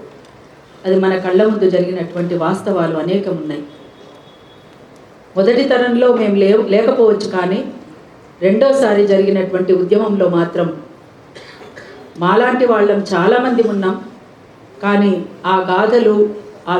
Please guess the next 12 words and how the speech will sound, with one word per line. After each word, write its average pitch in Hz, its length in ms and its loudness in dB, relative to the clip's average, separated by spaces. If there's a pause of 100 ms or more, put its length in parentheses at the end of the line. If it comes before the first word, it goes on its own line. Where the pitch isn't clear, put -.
విషయాలన్నీ 233 680 2
కూడా 196 120 4 (100)
తెలుసుకుంటూ 226 460 0 (100)
పెరిగినటువంటి 170 640 0
వాళ్ళం. 160 300 -2 (520)
అందులో 233 300 4 (960)
తెలంగాణ 220 400 2 (140)
సాయుధ 220 320 2
పోరాట 202 280 0 (120)
కాలంలో 185 400 0
మొదటి 214 280 -2 (760)
తరంలో 208 380 2